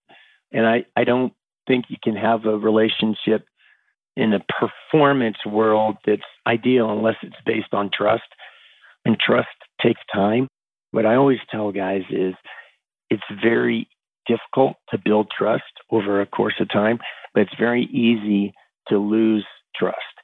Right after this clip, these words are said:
And if somebody in an organization does something where the organization's lost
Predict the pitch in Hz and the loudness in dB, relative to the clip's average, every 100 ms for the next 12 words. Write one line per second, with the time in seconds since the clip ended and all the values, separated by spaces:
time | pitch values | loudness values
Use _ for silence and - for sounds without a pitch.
0 | - - - _ - 98 95 95 92 92 | -20 -20 -20 _ -4 0 2 2 2 0
1 | - 104 101 104 - - - - - 127 | 0 2 2 2 -6 -14 -20 -10 -2 0
2 | 127 120 120 117 - 117 107 107 104 95 | 2 2 0 -2 0 2 2 2 0 -4
3 | 95 98 113 127 - 95 92 104 139 - | -4 0 0 -2 -6 -8 0 2 2 -2
4 | - 95 - 98 98 98 - - - - | -8 -8 -4 -2 -2 -4 -14 -20 -20 -4
5 | 101 101 101 101 - 110 104 104 104 104 | 0 2 0 -2 -6 -2 0 2 2 0
6 | 98 107 110 - 104 101 104 | 0 2 0 -4 -4 -2 -2